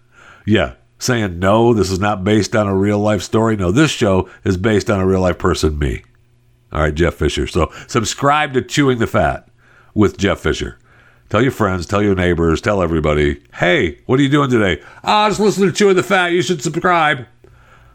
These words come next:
Yeah, just pick a platform. It doesn't matter. He's available every, on all platforms, whichever one you like. Don't you like iTunes? Don't you have a, don't you have an iPhone? Yeah, you could subscribe there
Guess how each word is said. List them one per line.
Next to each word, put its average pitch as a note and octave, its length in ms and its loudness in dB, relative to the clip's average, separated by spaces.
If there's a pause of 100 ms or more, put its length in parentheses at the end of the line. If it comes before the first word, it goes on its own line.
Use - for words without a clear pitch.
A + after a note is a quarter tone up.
(120)
Yeah, F#3 160 0
just F3 180 -6
pick G3 140 -4
a F#3 60 0
platform. E3+ 560 0
It C#3+ 80 -2
doesn't D3+ 260 0
matter. D3 300 2
He's D#3+ 160 2
available C3+ 560 2
every, C3 260 2
on B2+ 140 2
all C3+ 160 4
platforms, G#2+ 800 0 (100)
whichever E3+ 320 -2
one D3+ 160 0
you B2 100 0
like. A#2 460 0 (1120)
Don't F3 220 -2
you G#3 80 4
like F3 160 2
iTunes? F3 680 0
Don't E3 240 2
you D#3+ 80 4
have D#3+ 160 2
a, D3 340 0
don't D3+ 200 -2
you E3 80 2
have D3+ 100 0
an D3+ 80 -2
iPhone? D#3 560 0
Yeah, D#3 140 0
you F3 120 4
could F#3 160 0
subscribe A#2+ 480 -2
there G#2+ 380 -2